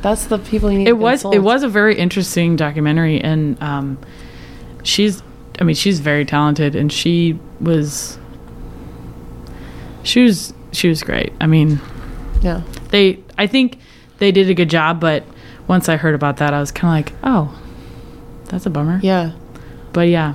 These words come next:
Speaker 1: I follow the, the woman that played, like, the older version of her.
Speaker 2: Oh, yeah.
Speaker 1: Um, sh-, uh, Cynthia Erivo, she's a Tony winner. She's
Speaker 2: Yeah.
Speaker 1: so great. Such a, has, is a good artist in her own right, but
Speaker 2: Yeah,
Speaker 1: was
Speaker 2: yeah.
Speaker 1: in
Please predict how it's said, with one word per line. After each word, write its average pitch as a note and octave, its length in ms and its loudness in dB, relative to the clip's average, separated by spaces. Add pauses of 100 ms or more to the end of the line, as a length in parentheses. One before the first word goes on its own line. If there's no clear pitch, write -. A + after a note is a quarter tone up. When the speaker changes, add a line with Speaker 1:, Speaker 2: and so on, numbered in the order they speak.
(120)
Speaker 1:
I G#3+ 120 2
follow A3+ 280 4
the, F#3+ 400 2
the F#3 140 2
woman F3 300 4
that E3 200 0
played, E3 380 0
like, E3+ 180 -2
the - 100 -4
older E3+ 200 0
version D#3+ 340 -2
of E3 120 0
her. E3+ 120 -4
Speaker 2:
Oh, G3+ 240 4
yeah. E3 340 2
Speaker 1:
Um, D#3+ 220 -4
sh-, - 220 -10
uh, F#3+ 80 2
Cynthia F#3 420 2
Erivo, E3 320 2
she's E3 220 -4
a D#3+ 60 -2
Tony D#3+ 300 -2
winner. E3+ 300 0 (140)
She's F3+ 100 2
Speaker 2:
Yeah. F#3+ 280 4
Speaker 1:
so F3 180 2
great. E3 460 0
Such G#3 320 0
a, G3 160 -6
has, A3 220 2
is A#3+ 200 2
a A#3 80 2
good A3+ 180 2
artist G3 380 0
in F#3 100 0
her E3+ 120 2
own E3+ 160 2
right, C#3 180 -2 (140)
but C#3+ 120 0
Speaker 2:
Yeah, E3+ 240 0 (320)
Speaker 1:
was F3 180 2
Speaker 2:
yeah. F#3 60 4
Speaker 1:
in F3+ 220 0